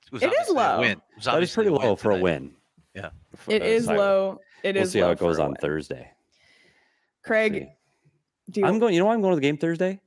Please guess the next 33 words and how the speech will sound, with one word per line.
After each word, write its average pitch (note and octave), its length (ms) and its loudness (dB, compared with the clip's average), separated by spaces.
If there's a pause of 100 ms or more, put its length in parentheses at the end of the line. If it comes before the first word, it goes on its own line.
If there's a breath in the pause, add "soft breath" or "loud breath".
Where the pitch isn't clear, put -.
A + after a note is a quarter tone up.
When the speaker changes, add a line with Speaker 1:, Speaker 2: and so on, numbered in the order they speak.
(640)
Speaker 1:
I, G#2+ 120 -4
I - 20 -6
Speaker 3:
For - 120 -6
Speaker 1:
had C3 100 2
Speaker 3:
the G2 40 -2
Speaker 1:
heard A2 240 0
that. F#2+ 60 0
Speaker 3:
Jersey. D#2 360 -6
Speaker 1:
I A2+ 40 -4
had A2+ 100 -6
heard C3 160 -2
Speaker 3:
For A2 80 0
Speaker 1:
that, G#2+ 80 -2
Speaker 3:
the G2+ 60 -8
Speaker 1:
yeah. G#2 60 -4
Speaker 3:
Jersey. C3+ 220 0
Speaker 2:
Oh, C#4 200 0
the E4 80 0
Speaker 3:
I'm F4 40 2
going - 0 -
for - 60 -4
the - 60 -2
Speaker 2:
Jersey. F4 580 0
Speaker 3:
Jersey. F3+ 360 -2
Speaker 2:
Oh, G#4+ 220 0
and F#4 80 -2
Craig, G4 320 -2
uh, C#4 140 0
Petey, F#4 320 -2
we C#4+ 160 -2
got C4 320 -2
the C#4 420 0
washcloth A#3+ 680 -4